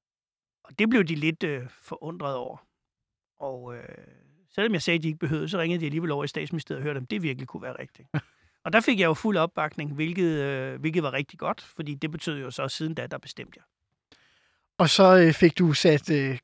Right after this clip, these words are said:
Speaker 2: kan du sige, udviklingspolitikken på dagsordenen på en helt anden måde. Du italesatte det også på en bestemt måde som frihedsministeren.
Speaker 1: Ja. Det,
Speaker 2: Hvad
Speaker 1: det,
Speaker 2: lå der i
Speaker 1: det,
Speaker 2: det?
Speaker 1: jamen, det var jo en del af hele italesættelsen, om du vil. Man kan jo,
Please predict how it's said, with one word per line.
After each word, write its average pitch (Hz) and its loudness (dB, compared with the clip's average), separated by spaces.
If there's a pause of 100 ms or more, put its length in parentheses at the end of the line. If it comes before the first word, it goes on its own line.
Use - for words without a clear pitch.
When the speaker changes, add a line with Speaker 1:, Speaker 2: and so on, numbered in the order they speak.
Speaker 2:
kan 147 0
du 143 0
sige, 160 2
udviklingspolitikken 180 2
på 156 2
dagsordenen 165 -2
på 160 0
en 151 0
helt 175 0
anden 165 2
måde. 165 4
Du 185 2
italesatte 160 0
det 156 -2
også 170 -2
på 190 2
en 165 0
bestemt 165 -2
måde 160 0
som 151 -2
frihedsministeren. 190 0
Speaker 1:
Ja. 170 4 (500)
Det, 202 4
Speaker 2:
Hvad 202 8
Speaker 1:
det, 240 10
Speaker 2:
lå 226 10
der 233 4
i 185 6
Speaker 1:
det, 170 6
Speaker 2:
det? 202 6
Speaker 1:
jamen, 202 6
det 208 6
var 240 10
jo 196 8
en 160 4
del 202 4
af 156 4
hele 202 4 (180)
italesættelsen, 170 2
om 147 0
du 147 -2
vil. 175 4
Man 180 6
kan 208 8
jo, 202 6